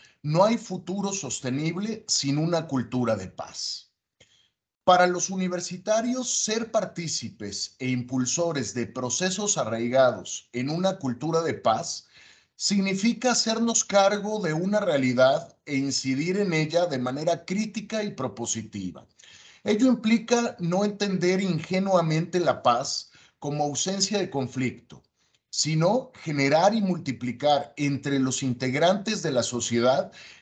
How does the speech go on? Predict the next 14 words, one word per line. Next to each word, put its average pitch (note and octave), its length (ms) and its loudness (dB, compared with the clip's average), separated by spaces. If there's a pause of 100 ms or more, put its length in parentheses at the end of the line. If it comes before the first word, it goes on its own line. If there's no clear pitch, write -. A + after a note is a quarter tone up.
capacidades E3+ 960 4
y D#3+ 60 -6
mediaciones C#3+ 1040 -4
de C#3+ 160 -2
todo G#3+ 440 -2
tipo F#3+ 520 -2 (420)
que C#3+ 140 2
sean G3 340 4
pertinentes G3+ 1040 -4
y C#3 140 0
eficientes F3 880 -2
para C#3+ 260 4
abrir G3+ 340 0
paso G3+ 480 -2